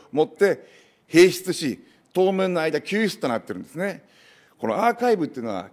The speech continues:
貴重な我が国の財産なんです。で、研究者も研究したいんですけど、資料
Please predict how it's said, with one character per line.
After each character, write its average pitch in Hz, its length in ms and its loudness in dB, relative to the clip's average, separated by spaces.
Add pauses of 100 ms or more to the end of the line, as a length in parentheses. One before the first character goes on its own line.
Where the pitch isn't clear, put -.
(100)
貴 - 220 -10
重 240 100 0
な 233 100 -2
我 202 120 -2
が 202 120 -2
国 147 140 -12
の 120 80 -8
財 175 240 0
産 123 200 -4
な 98 100 -8
ん 87 60 -12
で 87 80 -18
す。 - 160 -20 (360)
で、 131 80 -6
研 233 280 -2
究 240 160 -4
者 151 120 -2
も 113 100 -6
研 220 220 -4
究 220 140 -6
し - 60 -6
た 214 100 0
い 202 60 -2
ん - 20 -2
で 135 60 -4
す - 60 -14
け 104 60 -18
ど、 107 60 -16
資 - 180 -10
料 208 200 2